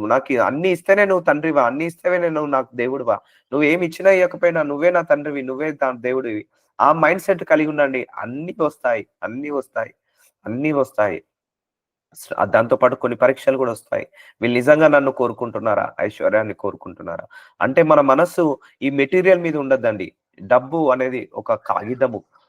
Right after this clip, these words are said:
అలాగే, ఉమ్, బంగారం అనేది ఒక వస్తువు, మెటీరియల్, కార్ అనేది ఒక వస్తువు, మెటీరియల్, ఇల్లు అనేది ఒక వస్తువు, మెటీరియల్. అలాంటి మెటీరియల్ వాటి మీద మన మనసు ఎప్పుడు కూడా పెట్టుకోవద్దండి.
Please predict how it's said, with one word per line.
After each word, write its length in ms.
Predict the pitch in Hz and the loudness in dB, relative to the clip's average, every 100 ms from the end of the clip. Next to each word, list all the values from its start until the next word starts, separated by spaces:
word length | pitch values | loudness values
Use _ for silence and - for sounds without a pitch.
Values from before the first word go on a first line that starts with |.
| _ - | _ -4
అలాగే, 380 | 113 135 135 107 - _ _ | 2 2 2 -4 -6 _ _
ఉమ్, 320 | 101 110 101 85 - - | -14 -12 -12 -14 -18 -10
బంగారం 460 | 92 117 147 160 156 | -4 0 2 2 2
అనేది 240 | 151 143 | -2 -2
ఒక 160 | 127 120 | -2 0
వస్తువు, 500 | 107 107 - 147 131 117 | 0 -2 -4 -6 -6 -6
మెటీరియల్, 520 | 113 151 151 139 95 - _ | -6 -2 0 0 -2 -8 _
కార్ 220 | 113 123 | 0 2
అనేది 240 | 147 156 143 | 2 -2 -6
ఒక 160 | - | -6
వస్తువు, 400 | 107 107 - 139 113 | -6 -6 -6 -8 -8
మెటీరియల్, 520 | 98 117 139 127 95 _ _ - | -10 -8 -4 -4 -6 _ _ -10
ఇల్లు 200 | 120 135 | -2 0
అనేది 220 | 156 147 | 0 -2
ఒక 140 | 135 | -2
వస్తువు, 400 | 117 107 - 147 123 | 0 -2 -2 -6 -4
మెటీరియల్. 500 | 104 107 143 131 - | -6 -4 0 0 -2
అలాంటి 300 | 107 123 135 | 0 0 0
మెటీరియల్ 460 | 117 117 151 160 165 | -6 -6 0 4 4
వాటి 200 | 147 127 | 2 -2
మీద 160 | 123 117 104 _ _ _ - | -4 -6 -6 _ _ _ -2
మన 120 | 117 | -2
మనసు 340 | 117 123 139 135 | 0 -4 -4 -6
ఎప్పుడు 280 | 107 147 | -6 -6
కూడా 180 | 147 151 | -2 0
పెట్టుకోవద్దండి. 760 | - 101 _ 123 110 101 87 | 0 -2 _ -6 -2 -2 -4